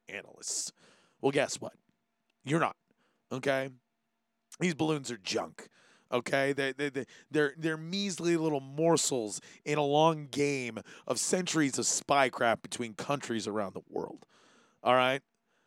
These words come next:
We have stupid things that we do to China. This is one of the stupid things that they do to us, whether it's physical people, balloons in the air, satellites in space, space stations, dark side of the moon, you name it,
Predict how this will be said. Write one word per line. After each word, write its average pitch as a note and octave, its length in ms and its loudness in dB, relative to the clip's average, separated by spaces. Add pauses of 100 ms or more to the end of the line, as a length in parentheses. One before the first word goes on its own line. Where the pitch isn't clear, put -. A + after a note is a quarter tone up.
(240)
We E3 220 -2
have D3 200 2
stupid D#3+ 380 0
things D3+ 300 -2
that A#2+ 120 -2
we D3+ 220 -4
do C#3 440 0 (100)
to B2+ 160 -4
China. A#2+ 500 -2 (240)
This D#3 180 0
is C#3 140 -6
one C3 160 -2
of A#2+ 60 -6
the A2+ 80 0
stupid - 360 -2
things A2+ 240 -6
that - 120 -14
they G#2+ 160 -6
do G#2+ 160 -6
to G2+ 100 -6 (140)
us, - 380 -4 (240)
whether A2+ 200 -2
it's - 140 -10
physical D#3+ 420 -4
people, C#3 460 -2 (260)
balloons D#3+ 460 0
in D#3 60 0
the D3 140 -2
air, B2 300 0 (160)
satellites D#3+ 800 8
in B2 120 -10
space, - 560 0 (400)
space - 480 -4
stations, D#3 520 -2
dark F3+ 280 4
side C#3+ 240 4
of C3+ 80 -4
the C3+ 40 -4
moon, C3 160 -4
you G3 240 -6
name C#3 360 -2
it, - 160 -16